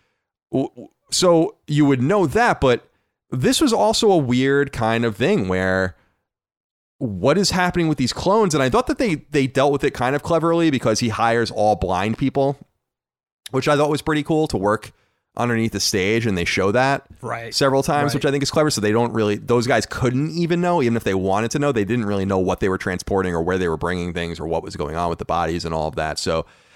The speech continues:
Speaker 1: there was a little bit of weirdness there, but I thought it was, it's so clever by half every time because it's like, well, he hired blind people and they have no idea where they're taking this guy and stuff. And I thought it was kinda interesting in that respect, but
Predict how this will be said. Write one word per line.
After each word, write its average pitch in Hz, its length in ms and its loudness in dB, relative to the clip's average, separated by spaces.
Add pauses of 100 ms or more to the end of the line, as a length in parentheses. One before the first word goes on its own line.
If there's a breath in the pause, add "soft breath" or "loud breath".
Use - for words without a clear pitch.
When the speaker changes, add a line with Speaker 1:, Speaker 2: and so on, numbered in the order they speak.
(200 soft breath)
Speaker 1:
there 196 140 4
was 285 180 4
a 254 80 4
little 175 220 4
bit 131 360 2 (160)
of 120 200 0
weirdness 110 800 0
there, 82 640 -2 (680)
but 110 440 2
I 139 160 2
thought 254 180 4
it 277 60 4
was, 214 280 0 (600)
it's 196 160 0
so 254 200 4
clever 143 360 2
by 110 160 4
half 107 280 0
every 98 200 0
time 104 260 0
because 90 280 -2
it's 92 100 -4
like, 92 160 -4
well, 95 240 0
he 107 140 0
hired 120 340 0
blind 151 260 0
people 78 300 -4
and 80 80 -4
they 95 60 0
have 104 140 -2
no 107 200 0
idea 107 260 0
where 110 300 0
they're 104 260 -4
taking 98 360 -4
this 73 120 -6
guy 78 200 -4
and 78 80 -6
stuff. 80 140 -4
And - 80 -4
I - 60 -6
thought 349 180 -2
it - 60 -2
was 110 140 -2
kinda 85 280 -4
interesting 85 360 -6
in 78 80 -6
that 76 160 -6
respect, 76 440 -6
but 71 280 -4